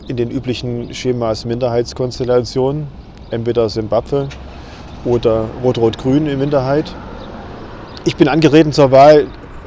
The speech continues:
äh, dass wir Rot-Rot-Grün beenden wollen. Das hat der Wähler zwar gemacht, aber hat uns selber eben auch, ähm, äh, zwischen A F D und Linkspartei ein Ergebnis verpasst, äh, was eben ich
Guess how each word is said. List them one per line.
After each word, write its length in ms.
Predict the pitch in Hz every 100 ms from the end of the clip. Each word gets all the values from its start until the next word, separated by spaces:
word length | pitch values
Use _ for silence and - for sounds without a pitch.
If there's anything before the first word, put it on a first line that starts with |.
| -
äh, 360 | 131 127 127 123
dass 260 | 123 127 -
wir 140 | 127
Rot-Rot-Grün 600 | 123 127 127 123 - 131
beenden 420 | 120 113 120 113 98
wollen. 240 | 92 87 - - - - - - - - - - - - - - -
Das 160 | 110 123
hat 100 | 127
der 140 | 117
Wähler 200 | 123 123
zwar 220 | 110 117
gemacht, 500 | 113 113 135 170 - - -
aber 220 | 120 117
hat 160 | 120 135
uns 160 | 113
selber 340 | 117 120 120 110
eben 160 | 113
auch, 340 | - 117 113 -
ähm, 360 | 117 113 110 113 - - - - - - - - - - - -
äh, 120 | 127
zwischen 520 | 110 127 113 123 117 117 -
A 140 | 113 113
F 100 | -
D 180 | 123 120
und 100 | 113
Linkspartei 760 | 120 - 120 113 117 117 113
ein 140 | 120 113
Ergebnis 440 | 110 123 120 110
verpasst, 580 | 120 - 117 - - -
äh, 240 | 110 107 107 110 110 - 117
was 180 | 117 107
eben 200 | 120 113 113
ich 160 | 113